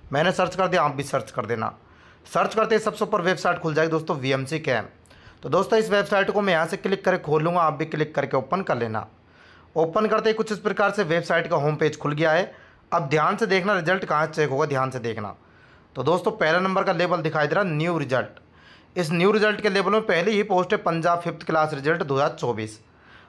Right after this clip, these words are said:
आने वाले समय में ये पोस्ट आपको नीचे भी दिखाई दे सकती है, इस और पोस्ट दिखाई दे रही है, बिहार टेंथ रिजल्ट, एआईबीए टेन रिजल्ट या फिर बीएससीबी रिजल्ट, है ना। तो ये पोस्ट अगर यहाँ पर कोई अन्य पोस्ट दिखाई दे, आप नीचे पढ़कर खोल लेना,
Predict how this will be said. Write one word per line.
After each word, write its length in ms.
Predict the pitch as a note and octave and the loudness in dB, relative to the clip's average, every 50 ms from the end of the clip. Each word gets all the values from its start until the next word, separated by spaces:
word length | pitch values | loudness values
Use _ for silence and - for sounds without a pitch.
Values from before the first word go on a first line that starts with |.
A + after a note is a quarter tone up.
| _ _ - | _ _ 0
आने 220 | D3+ D#3+ F3 G3+ | 0 2 2 2
वाले 180 | G3+ G#3 G#3 G#3+ | 2 2 2 2
समय 240 | G#3+ G#3+ G3+ G#3 G#3 | 0 0 0 0 0
में 100 | G3+ G#3 | 2 0
ये 60 | G3+ | 0
पोस्ट 280 | G3+ G3+ G3 G3 - | 2 0 0 0 2
आपको 260 | F#3+ F3+ F3+ F3+ G3+ E3+ | 0 0 2 0 -2 -2
नीचे 240 | D#3+ D#3+ D#3+ F#3 | -2 -2 -2 -2
भी 80 | E3+ E3 | -2 -2
दिखाई 220 | D#3+ D#3 E3 D3+ | -2 -2 0 0
दे 60 | D3 C#3+ | 0 -2
सकती 280 | - D#3 D#3 - F3 | -4 -6 -6 -6 -6
है, 60 | E3 | -6
इस 80 | D#3 F3+ | -2 0
और 160 | D#3+ D#3+ D3+ | 0 0 2
पोस्ट 260 | D3+ E3 E3 D#3+ - | 0 0 -2 -2 -2
दिखाई 280 | D3 D3 C#3+ D3 C3+ C3+ | -4 -4 -2 -2 -2 -2
दे 100 | B2+ C3+ | -2 -2
रही 120 | B2+ C3+ | -2 0
है, 60 | D3 D3+ | -2 -2
बिहार 340 | C#3 B2+ B2+ B2+ B2 C3+ | -2 -2 0 0 0 0
टेंथ 240 | C3 - C#3 C3+ B2+ - | 0 -2 -4 -4 -4 -6
रिजल्ट, 380 | B2 C3 B2+ C#3 C#3 B2+ C3 - - | -6 -2 -2 -2 -2 -2 -6 -6 -4
एआईबीए 420 | D#3 C#3+ C3+ C#3 C3 B2+ C3 C3 C3 C3 - - | -2 0 0 -2 -2 -2 -2 -2 -2 -4 -6 -6
टेन 220 | - C#3 C3+ C3+ B2+ | -6 -4 -4 -4 -6
रिजल्ट 300 | C3 B2+ C#3 C3+ B2 - - - - - - - - - _ _ - | -2 0 0 0 0 -4 -10 -20 -20 -20 -20 -20 -20 -20 _ _ -2
या 80 | C#3+ D3+ | -2 0
फिर 140 | D#3 F#3+ F3 | 0 0 -2
बीएससीबी 520 | C#3+ D3 D3+ D#3 D3 D3+ D3+ D3 F#3 A#3 A#3+ - - - - - - - - _ | 0 0 2 2 0 0 -2 -4 -2 -4 -4 -6 -10 -18 -20 -20 -20 -20 -14 _
रिजल्ट, 360 | - C3+ B2+ C3+ B2 A2+ G#2+ D3+ | -4 -2 0 0 0 0 0 0
है 60 | G3+ | 0
ना। 200 | B3 B3 - - - - _ _ _ _ _ _ - - - - - - - - - - - - _ | 0 0 -2 -8 -20 -20 _ _ _ _ _ _ -20 -20 -20 -20 -20 -20 -20 -20 -20 -20 -20 -12 _
तो 80 | - D#3+ | 0 2
ये 140 | E3 F#3 G#3 | 4 4 4
पोस्ट 260 | G#3 A3 A3 G#3+ A3 | 4 4 2 2 4
अगर 160 | A3+ G#3 G#3+ G#3 | 2 2 4 2
यहाँ 120 | F#3 F#3+ | 2 2
पर 100 | F3+ A3 | 0 2
कोई 140 | G3+ G#3+ G#3 | 2 4 4
अन्य 180 | G#3 G3+ G#3+ G#3+ | 4 2 0 0
पोस्ट 260 | G#3+ G#3 G3+ - G3 | 0 0 -2 0 -2
दिखाई 240 | F3+ F#3 G3+ F#3+ F3+ | -2 0 0 0 2
दे, 100 | F3 G#3+ | 4 2
आप 120 | G#3+ G#3 | 2 2
नीचे 220 | G3 F3+ F#3 F#3 G3 | 2 0 -2 -2 -2
पढ़कर 300 | - F3 E3 E3 G3 F#3+ | -2 -2 0 0 0 0
खोल 200 | - D#3+ D#3+ D#3+ | 2 2 2 2
लेना, 180 | E3 E3+ G#3 | 2 2 0